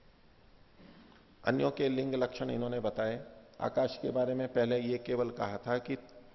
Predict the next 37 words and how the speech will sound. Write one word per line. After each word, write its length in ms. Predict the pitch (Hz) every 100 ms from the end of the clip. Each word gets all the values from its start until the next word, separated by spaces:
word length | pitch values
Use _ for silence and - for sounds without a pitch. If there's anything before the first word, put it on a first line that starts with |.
| -
त 20 |
आकाशे 680 | 135 - 110 - 107 - 117
न 60 | 110
विद्यन्ते, 600 | 101 - - 95 - - - - - - - -
शब्द, 600 | 107 - - 143 143 -
स्पर्श, 640 | - - 135 131 131 - -
रूप, 600 | 117 104 117 131 139 135 - - - - - - 92 - -
नहीं, 160 | 107 85 - - - - - - - -
गंध, 360 | 87 123 143 139 160 - - - - -
रस, 340 | 110 131 - 160 - - - -
रूप 380 | 98 117 147 147
और 160 | 135 113
स्पर्श 320 | - 104 -
नीचे 240 | 117 117 147
से 120 | 120
ले 100 | 98
लेंगे 260 | 101 135
शब्द 260 | 139 123 123
को 120 | 135
छोड़ 260 | - 107 -
करके, 280 | 98 - 92 - - - -
बाकी 240 | 104 117 156
जो 140 | 160
चार 300 | - 143 143
गुण 200 | 135 143
थे 160 | 135 143
उनके 280 | 135 127 127
लिए 140 | 123
कहा 260 | 120 117 113
था 200 | 123 135
कि 120 | 135
ये 200 | 120 139
आकाश 520 | - 110 - 107 -
में 100 | 135
विद्यमान 460 | 127 107 117 113 120
नहीं 240 | 110 117
होते। 360 | 101 92 -